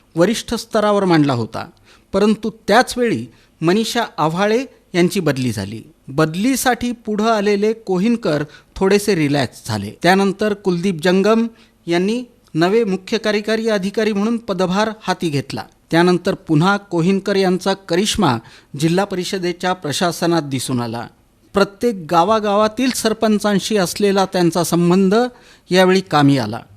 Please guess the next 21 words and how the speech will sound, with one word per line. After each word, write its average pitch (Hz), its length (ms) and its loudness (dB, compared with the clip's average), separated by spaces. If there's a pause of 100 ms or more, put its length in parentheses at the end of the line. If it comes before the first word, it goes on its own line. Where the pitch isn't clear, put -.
आणि 185 180 0
मुख्य 190 380 -2
कार्यकारी 208 500 -4
अधिकारी 196 460 -4 (100)
जंगम 180 380 0 (320)
यांचं 170 280 2
मन 190 320 2
जिंकत 196 500 0 (300)
त्यांनी 180 240 4
प्रशासनात 202 680 0 (440)
आपल्या 208 380 2
कामाची 190 580 0
पुन्हा 180 380 2
चुणूक 185 440 0
दाखवून 139 360 0
दिली. 110 280 -6 (300)
त्यानंतर 220 480 0
मुख्य 196 360 -2
कार्यकारी 220 520 -2
अधिकारी 214 440 -2
जंगम 185 500 0